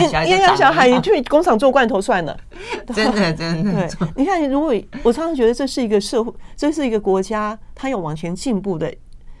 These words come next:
Speaker 2: 一个力量了，
Speaker 1: 嗯。
Speaker 2: 让每一个孩子都能发光，以他本来的特色。其实我们的教育都讲适才适性，因材施教嘛。
Speaker 1: 对啊。
Speaker 2: 这口号喊得多响亮啊，
Speaker 1: 对啊。
Speaker 2: 但是做得多少啊？
Speaker 1: 嗯。
Speaker 2: 每次我每次讲这个的时候，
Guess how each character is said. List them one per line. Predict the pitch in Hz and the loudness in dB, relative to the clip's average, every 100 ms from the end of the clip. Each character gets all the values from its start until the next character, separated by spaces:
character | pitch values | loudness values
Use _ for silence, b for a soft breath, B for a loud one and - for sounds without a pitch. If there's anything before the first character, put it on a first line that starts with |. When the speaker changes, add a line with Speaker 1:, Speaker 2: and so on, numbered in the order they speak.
| b b - | b b -4
Speaker 2:
一 | 220 | 0
个 | 196 | 0
力 | 214 170 | 0 -2
量 | 165 147 | -4 -4
了， | 160 143 | -4 -4
Speaker 1:
嗯。 | 110 104 110 | -6 -8 -8
Speaker 2:
让 | 320 302 | -4 0
每 | 220 220 | 0 0
一 | |
个 | 262 | -2
孩 | - 175 185 | -4 -4 -4
子 | |
都 | 180 214 | -4 -4
能 | 185 | -4
发 | 196 226 208 | -4 0 0
光， | 208 202 202 202 | 0 -4 -4 -4
以 | 190 | -4
他 | 180 254 247 | -4 -6 -6
本 | 202 170 | -6 -6
来 | 147 | -6
的 | 196 | -8
特 | 196 226 185 | -6 -4 0
色。 | 208 | -2
其 | 233 | -2
实 | 277 | -4
我 | 302 208 | -4 -4
们 | 170 | -4
的 | 190 | -6
教 | 269 220 | -6 -4
育 | |
都 | 233 | -4
讲 | 208 139 B B | -4 -6 B B
适 | - 262 | -4 -4
才 | 180 | -2
适 | 196 - 196 | -4 -4 -4
性， | 220 190 | -2 -2
因 | |
材 | 226 160 | -4 -6
施 | 160 202 | -6 -6
教 | 196 185 | -4 -6
嘛。 | - 139 | -4 -4
Speaker 1:
对 | |
啊。 | 123 113 110 120 | -4 -6 -8 -8
Speaker 2:
这 | - 370 | -4 -2
口 | 233 | 0
号 | 302 | 0
喊 | 254 190 | 0 -2
得 | 202 - | -4 -6
多 | 285 | -4
响 | 311 170 151 | -2 -4 -4
亮 | 196 147 | -6 -6
啊， | |
Speaker 1:
对 | - | -8
啊。 | |
Speaker 2:
但 | 254 | -6
是 | 247 214 | -4 -4
做 | 269 | -2
得 | 180 | -2
多 | 175 185 | -2 -2
少 | 190 - | -2 -4
啊？ | - - - | -8 -8 -10
Speaker 1:
嗯。 | 170 156 117 233 | -6 -6 -2 2
Speaker 2:
每 | 254 | 2
次 | 349 | 2
我 | 285 | 2
每 | 240 | 2
次 | 196 247 | 0 -2
讲 | 170 | -2
这 | 202 | 0
个 | 208 | 0
的 | 185 | 0
时 | 208 | 0
候， | 208 | 0